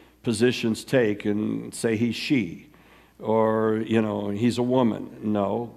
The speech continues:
God is not a gender. God is a spirit. But as we've just discussed, the best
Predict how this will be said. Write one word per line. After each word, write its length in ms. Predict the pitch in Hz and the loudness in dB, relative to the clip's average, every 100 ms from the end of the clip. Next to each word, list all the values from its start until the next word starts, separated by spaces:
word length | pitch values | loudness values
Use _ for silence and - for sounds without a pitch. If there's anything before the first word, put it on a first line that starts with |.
| - | -6
God 340 | 110 113 117 117 | 2 4 2 0
is 500 | 117 110 110 107 - _ | -2 -2 -4 -8 -18 _
not 200 | 110 101 | -4 -2
a 80 | 110 | -2
gender. 580 | 107 127 120 98 113 - _ _ _ _ _ _ _ _ - | 0 2 2 0 -6 -14 _ _ _ _ _ _ _ _ -6
God 260 | 107 101 104 | -2 -2 0
is 300 | 104 101 - | -2 -4 -6
a 320 | 107 101 104 - - | -2 0 -2 -8 -20
spirit. 720 | - - - 196 202 123 101 - - - - _ | -8 -8 0 6 8 8 2 -8 -20 -20 -20 _
But 480 | - 117 113 120 - - | 0 4 4 2 -4 -2
as 200 | 104 101 | -2 0
we've 240 | 113 104 | -2 -2
just 280 | 107 107 - | -4 -6 -6
discussed, 680 | 117 - - 147 113 - - _ | -12 -6 2 2 2 -6 -20 _
the 120 | 117 107 | -4 -4
best 500 | 101 107 117 - | -2 -2 -2 -6